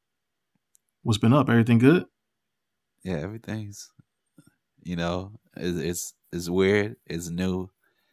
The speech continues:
Speaker 2: I'm on, like, my third, um, brand of toilet paper now. Like, can't even find a Charmin no more.
Speaker 1: Third brand? Is it like,
Speaker 2: Yeah.
Speaker 1: is, so is the brand like a third string brand, or is it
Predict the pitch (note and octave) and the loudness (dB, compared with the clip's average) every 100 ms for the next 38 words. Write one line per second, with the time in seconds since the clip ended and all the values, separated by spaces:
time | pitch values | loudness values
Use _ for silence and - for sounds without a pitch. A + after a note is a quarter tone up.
0 | _ _ _ _ G2+ G#2 G#2 F#2+ F#2+ D#2 | _ _ _ _ -6 0 0 2 0 -2
1 | F#2 F2+ - F#2+ G2 F#2+ F#2 D#2+ F2 F2+ | -4 -6 -4 0 2 4 2 -2 -6 -4
2 | F2 E2 E2 E2+ _ _ _ _ _ _ | -4 -6 -10 -18 _ _ _ _ _ _
3 | F#2 F#2 E2+ D#2+ - G2+ F#2 D2+ E2+ E2 | -2 -2 -2 -4 0 0 0 -2 -6 -6
4 | D#2+ D#2+ E2+ E2+ E2 F2+ - - - - | -8 -6 -6 -6 -8 -14 -16 -16 -18 -12
5 | E2+ - D#2 - F2+ E2 - - F2+ E2 | -8 -8 -10 -8 -6 -6 -6 -2 -2 -2
6 | D#2 D#2+ D#2 D#2+ E2+ F2 _ - - - | -8 -8 -10 -8 -8 -10 _ -8 -4 -4
7 | - - - - C3 A#2 A2+ A2 A#2+ B2 | -6 -10 -12 4 8 8 8 8 8 10
8 | C#3 D#3+ D3+ - - _ - A#2+ A#2+ A#2+ | 8 6 0 -14 -20 _ 4 8 10 10
9 | G#2+ F2 A#2 A#2 - C3 A2 G#2+ B2 G#2 | 8 6 4 4 4 4 4 4 2 4
10 | G#2+ A#2 A#2 A#2+ A2 G#2 F#2 A2 A2 G2 | 4 4 6 6 4 0 -2 0 2 0
11 | - A2+ A#2 B2+ C3 C3+ C#3+ C#3+ F#3+ - | 2 6 8 8 8 6 6 4 2 2
12 | G2+ G2+ G#2 | 0 0 -2